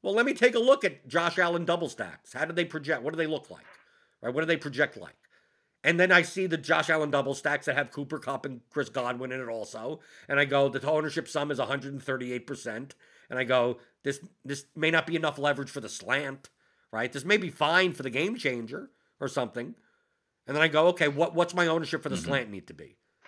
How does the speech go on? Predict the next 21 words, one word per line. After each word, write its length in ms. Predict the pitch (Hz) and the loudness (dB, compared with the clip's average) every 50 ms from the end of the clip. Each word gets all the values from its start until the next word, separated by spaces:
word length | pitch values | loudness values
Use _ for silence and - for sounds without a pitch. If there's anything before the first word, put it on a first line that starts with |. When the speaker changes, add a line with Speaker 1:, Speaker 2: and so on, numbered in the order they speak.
| _ _ _ _ _ _ - | _ _ _ _ _ _ 0
Speaker 1:
So 60 | - 147 | 2 2
I 60 | 160 | 2
just 180 | 151 185 - | 2 -2 -6
scroll 320 | - - - 185 202 202 185 | -6 0 2 4 4 4 2
through 220 | - 196 202 202 | -2 -4 -2 0
lineups. 400 | 220 254 302 233 127 98 - - | 2 2 2 2 0 -4 -4 -4
I 80 | 120 139 | -4 -4
just 160 | 147 147 - | -4 -8 -10
scroll, 220 | - - 180 160 | -2 0 2 4
like, 200 | 160 165 156 - - - - _ _ _ | 4 2 2 0 -6 -16 -20 _ _ _
like, 200 | 165 170 165 165 - _ | 0 0 0 0 -6 _
let 140 | - 170 214 | 0 2 2
me 120 | 240 262 233 | 2 2 2
look 200 | 220 220 - 208 | 2 2 4 4
at 80 | 208 | 2
a 40 | 185 | 4
lineup 280 | 175 170 170 165 160 143 | 4 4 4 2 2 0
without 360 | 151 147 139 147 139 - - | 0 2 4 4 4 2 -2
Kupp 260 | - 131 113 - - | -6 -6 -6 -6 -10
in 80 | 87 - | -12 -14
it. 220 | - _ - | -16 _ -20